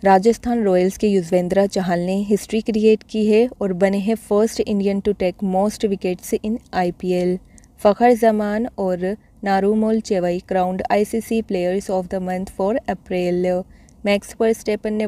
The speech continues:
वॉन किया मियामी ग्रैंड प्रिक्स ट्वेंटी ट्वेंटी थ्री। प्रवीण चित्रावल ने सेट किया न्यू ट्रिपल जंप नेशनल रिकॉर्ड। बाबर आजम बने हैं fastest player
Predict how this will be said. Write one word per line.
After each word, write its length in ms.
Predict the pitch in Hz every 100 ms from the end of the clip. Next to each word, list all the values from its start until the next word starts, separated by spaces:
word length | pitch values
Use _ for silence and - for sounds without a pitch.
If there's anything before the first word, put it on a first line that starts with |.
| 185
वॉन 200 | 175 185
किया 220 | 208 202
मियामी 420 | 196 180 175 185 196
ग्रैंड 260 | 185 175 185
प्रिक्स 360 | 208 202 -
ट्वेंटी 260 | - 190 196
ट्वेंटी 240 | 196 196
थ्री। 340 | 196 - 208 247 - - _ -
प्रवीण 560 | 202 196 202 214 226 254 - -
चित्रावल 680 | 208 190 202 190 180 180 202
ने 100 | 208
सेट 320 | 208 208 208
किया 200 | - 226
न्यू 240 | 220 196 190
ट्रिपल 420 | - 185 - 190
जंप 320 | 185 185 190
नेशनल 460 | 190 170 175 - 190
रिकॉर्ड। 500 | 180 - 175 170 165 180 175 - - - - - - _ _ -
बाबर 300 | 185 185 214 233
आजम 260 | 214 220 214
बने 200 | 202 196
हैं 160 | 202 208
fastest 520 | 180 180 - 196 - -
player 260 | 180 175